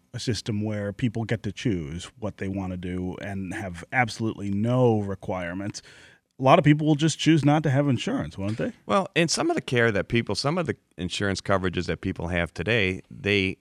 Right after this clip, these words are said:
Speaker 2: the deductibles are so high. You know, I have a family member who has an eighteen thousand dollar bill to pay before any of his health care kicks in.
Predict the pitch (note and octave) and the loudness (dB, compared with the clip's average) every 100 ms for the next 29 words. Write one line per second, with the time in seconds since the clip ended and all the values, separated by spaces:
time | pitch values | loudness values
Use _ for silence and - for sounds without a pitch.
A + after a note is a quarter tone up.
0 | _ E2+ E2+ E2+ G2+ C#3 D#3 C3+ B2 G#2+ | _ -8 -6 -2 0 0 0 -4 -2 -2
1 | - F#2 F#2 F#2 D#2+ E2 F#2 E2 F2+ - | -2 -2 0 -2 -2 -2 -2 -2 -4 -10
2 | - _ - F#2 F2+ F2 F2+ F#2 F2+ F#2+ | -20 _ -6 -4 -4 -2 0 0 0 0
3 | G2 F#2 E2+ E2+ F2+ F#2 - F#2 F2+ F2+ | 0 0 0 0 0 0 -2 -2 0 0
4 | F#2 F2 E2+ F2 F2 D2+ G2 A#2+ G2+ F2 | 0 0 0 0 0 0 0 0 -2 -2
5 | F2+ F2+ - F#2 F#2 F2+ - F#2 C3+ D3 | -2 -4 -4 0 2 0 -2 -2 0 0
6 | F#2 E2+ D2+ E2 E2 - E2 D#2+ D#2 - | 0 -4 -2 -2 -4 -2 0 0 -2 -10
7 | _ _ - G2 - C#3+ F#2+ F2+ | _ _ -2 -2 0 0 0 -2